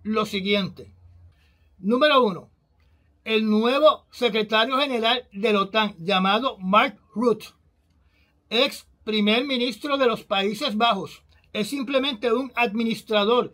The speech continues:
de una organización de defensa y no de ataque, que se ha limitado en este conflicto a ofrecer entrenamiento y asesoría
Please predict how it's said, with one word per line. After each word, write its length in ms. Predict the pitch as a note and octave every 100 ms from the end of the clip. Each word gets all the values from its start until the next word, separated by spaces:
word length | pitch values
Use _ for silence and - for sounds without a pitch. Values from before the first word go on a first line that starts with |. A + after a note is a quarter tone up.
| _ _ -
de 260 | F3 G3+
una 380 | G3+ A#3 - - _ _
organización 840 | - B3 B3 A#3 A#3+ A3 B3 C4 C4
de 120 | B3
defensa 580 | A3 A3+ A#3+ G#3+ - - _ _ _ _ _
y 180 | A3+ A3+
no 200 | A3+ C4+
de 80 |
ataque, 520 | C#4 C4+ B3 B3 D#3+ - _ _ _ _ _ _
que 160 | - A#3
se 260 | - A3+ A3
ha 120 | C#4+
limitado 680 | D4+ C4+ G#3 B3+ C4 G#3 - _ -
en 160 | G#3+
este 260 | G#3+ G#3+ D4+
conflicto 460 | D4 - C#4+ - C#4
a 40 |
ofrecer 460 | B3+ A#3 G#3+ B3 B3
entrenamiento 800 | A#3+ A#3 A3+ G#3+ B3+ A3 G#3 -
y 120 | F#3+
asesoría 760 | A3+ G3+ G#3+ G#3+ G#3 C4+ A3+